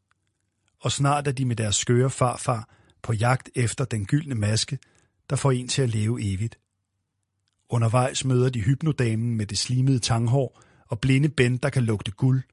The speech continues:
og bange unger. Vild jagt er fjerde bog i serien om Malte, Grit,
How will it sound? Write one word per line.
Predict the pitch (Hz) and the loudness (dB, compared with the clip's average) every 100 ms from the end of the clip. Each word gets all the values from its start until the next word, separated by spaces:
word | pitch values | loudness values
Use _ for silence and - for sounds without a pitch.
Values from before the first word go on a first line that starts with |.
| _ _ _ | _ _ _
og | - | -6
bange | - 104 104 123 | -2 0 -2 -2
unger. | 101 95 101 - _ _ _ _ _ _ _ _ _ _ _ _ _ _ _ _ _ _ _ _ _ _ _ _ _ _ _ _ _ _ _ _ - | -4 -2 -6 -8 _ _ _ _ _ _ _ _ _ _ _ _ _ _ _ _ _ _ _ _ _ _ _ _ _ _ _ _ _ _ _ _ 0
Vild | 165 175 | 2 2
jagt | 135 127 - | 2 0 -2
er | 135 | -6
fjerde | - 127 143 | 0 0 2
bog | 127 120 | 0 -2
i | 117 | -2
serien | - 135 123 | -2 -2 -4
om | 107 | -4
Malte, | 107 110 117 147 - _ _ _ | -2 -2 -2 -4 -8 _ _ _
Grit, | - 139 - | 0 0 -2